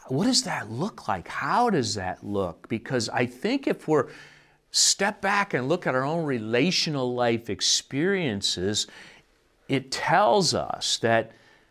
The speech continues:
there really are good and bad ways to love. There are wise and unwise ways to love, parents with children. And we would even say, you know, there's probably right and wrong ways to love and to relate to one another.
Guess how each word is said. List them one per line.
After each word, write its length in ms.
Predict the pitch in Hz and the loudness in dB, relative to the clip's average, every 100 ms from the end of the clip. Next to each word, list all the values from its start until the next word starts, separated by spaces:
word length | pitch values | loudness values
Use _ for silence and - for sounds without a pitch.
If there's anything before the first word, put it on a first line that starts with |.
| _ | _
there 200 | 131 156 | 0 4
really 340 | 190 233 190 180 | 6 6 6 6
are 220 | 185 156 | 6 4
good 400 | 117 101 147 180 | 2 0 4 4
and 280 | 147 98 90 | 2 0 -2
bad 360 | 104 110 156 | 0 2 2
ways 360 | 160 170 180 170 | 2 2 2 0
to 120 | 175 | -2
love. 400 | 156 170 185 170 | 0 4 4 4
There 180 | 120 110 | 2 2
are 60 | 101 | 0
wise 680 | 87 95 117 143 156 135 127 | 0 2 4 4 4 0 -6
and 160 | 107 - - | -10 -14 -10
unwise 680 | 110 156 165 170 175 175 160 | -8 -6 -4 -2 0 -2 -4
ways 520 | 165 175 175 170 - - _ - | -2 2 2 0 -6 -14 _ -10
to 160 | 180 | -4
love, 640 | 151 131 143 170 185 180 - | -4 2 4 6 4 0 -8
parents 540 | 127 135 156 165 - | -6 -4 -2 -4 -4
with 160 | 131 127 | -6 -6
children. 640 | - 160 170 165 180 180 - - - - | -6 -4 -4 -4 -4 -6 -8 -20 -20 -16
And 360 | 139 147 151 | -12 -8 -4
we 160 | 160 240 | 0 4
would 160 | 269 254 | 4 4
even 300 | 247 240 226 | 4 4 2
say, 460 | - 233 233 233 | 2 4 4 2
you 120 | 202 | 0
know, 140 | 220 247 | 0 0
there's 160 | 240 | -2
probably 340 | - 226 226 185 | 0 0 4 2
right 400 | 120 151 220 226 | 2 4 4 2
and 260 | 180 131 | 0 -2
wrong 440 | 151 226 294 285 175 | 2 2 2 0 0
ways 420 | 117 101 87 - | 0 0 -4 -6
to 140 | - | -6
love 600 | 85 101 95 76 76 - - _ _ _ - | -6 0 0 0 -4 -18 -20 _ _ _ -10
and 140 | 101 | -8
to 120 | - 95 | -4 -2
relate 440 | 92 95 95 90 | 0 2 2 -2
to 100 | 95 | -8
one 160 | 92 85 | -6 -6
another. 560 | 90 90 92 - 123 | -4 -6 -6 -10 -14